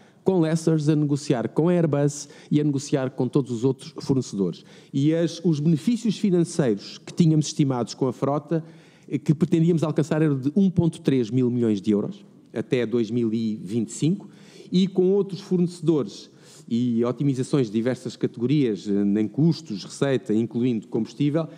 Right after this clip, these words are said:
eram de duzentos a duzentos e vinte milhões de euros até dois mil e vinte e cinco. Com a Airbus, e eu tomei aqui nota porque achei que me iam, que me iam fazer essa questão.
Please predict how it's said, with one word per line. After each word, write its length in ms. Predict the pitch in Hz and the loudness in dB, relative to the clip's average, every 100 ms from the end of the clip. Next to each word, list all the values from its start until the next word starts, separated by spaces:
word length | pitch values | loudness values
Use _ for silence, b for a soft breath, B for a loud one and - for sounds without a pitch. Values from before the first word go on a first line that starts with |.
| B B | B B
eram 320 | 143 147 160 160 | -4 0 2 2
de 140 | 139 | 0
duzentos 480 | 127 107 170 170 - | -4 0 2 2 -2
a 40 | |
duzentos 380 | 135 110 156 151 | -4 0 -2 -2
e 40 | |
vinte 260 | 127 143 135 | -2 -2 0
milhões 280 | 139 135 113 | 2 2 2
de 80 | 123 | 2
euros 320 | 123 123 - | 2 0 -2
até 260 | 117 - 120 | -2 0 0
dois 260 | 113 110 | 2 0
mil 300 | 98 117 120 - | 2 0 0 -2
e 120 | 123 | -2
vinte 200 | 110 120 | -2 -4
e 60 | - | -4
cinco. 340 | 95 80 - B B B B - | -4 -4 -6 B B B B -4
Com 220 | 247 233 | 0 0
a 60 | |
Airbus, 800 | 226 214 175 151 127 98 - - - | 0 0 -2 0 -2 -4 -6 -10 -8
e 140 | 117 | -2
eu 100 | 139 | -2
tomei 320 | 139 139 139 | -2 -2 0
aqui 200 | 139 139 | 0 -2
nota 300 | 135 123 - 98 | -2 -2 -6 -14
porque 240 | - 120 | -10 -8
achei 280 | 110 131 104 | -6 -4 -4
que 240 | - - | -6 -10
me 300 | 110 120 120 | -4 -2 0
iam, 220 | 107 98 90 104 107 - | 0 -2 -6 -8 -10 -8
que 80 | 127 | -6
me 140 | 123 | -4
iam 180 | 127 113 | -2 -4
fazer 360 | - 110 107 98 | -6 -4 -2 -4
essa 260 | 92 - - | -2 -4 -4
questão. 640 | - - - 98 98 135 | -10 -14 -8 -6 -6 -8